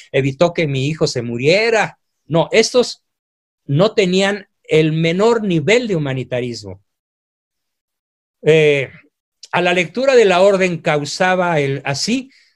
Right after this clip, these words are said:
la lectura de la orden del jefe de la gavilla militar mandada por el rey de España y cus-, y gobernada por José de Gálvez,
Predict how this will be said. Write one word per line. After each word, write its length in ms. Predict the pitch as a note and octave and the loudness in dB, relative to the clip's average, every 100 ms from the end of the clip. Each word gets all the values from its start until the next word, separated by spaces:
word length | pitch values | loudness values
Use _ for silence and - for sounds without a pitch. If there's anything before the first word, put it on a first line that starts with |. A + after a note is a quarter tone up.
| - | -2
la 120 | D3 | 2
lectura 420 | D#3 D#3 A3+ B3+ | 2 0 -2 4
de 100 | A#3 | 4
la 200 | G3 E3 | 4 4
orden 420 | D#3+ D#3 D3+ D#3+ | 4 4 2 0
del 180 | C#3 B2 | -2 -4
jefe 320 | - G3+ B3+ | -2 -2 2
de 140 | G#3+ E3+ | 4 4
la 480 | C#3+ B2+ A2+ G2 _ _ _ - | 4 2 -2 -6 _ _ _ -6
gavilla 600 | C3+ C#3 C3+ A#3 G#3 C#3+ | -2 0 0 -2 0 -2
militar 720 | B2+ B2 A#2+ C#3+ C3+ B2+ _ _ _ _ - | -2 -8 -6 -2 -2 -4 _ _ _ _ -6
mandada 480 | C3 C3+ E3 E3 - | -2 0 2 0 0
por 200 | C#3+ C3 | -2 0
el 100 | A#2+ | -2
rey 180 | C3+ | -2
de 80 | D3+ | 0
España 400 | D#3 - E3 D3 | -2 -2 -2 0
y 80 | C#3 | -4
cus-, 300 | - - - | -8 -10 -8
y 240 | C3+ A#2+ A2+ | -10 -10 -6
gobernada 640 | A#2+ A#2+ A#2+ D3 E3+ D3 | -4 -4 -4 -4 -2 -4
por 160 | B2+ A2 | -6 -10
José 260 | A#2 D#3 | -8 -6
de 120 | E3+ G3 | -4 0
Gálvez, 440 | E3+ C#3+ F3+ - | 0 -2 -8 -10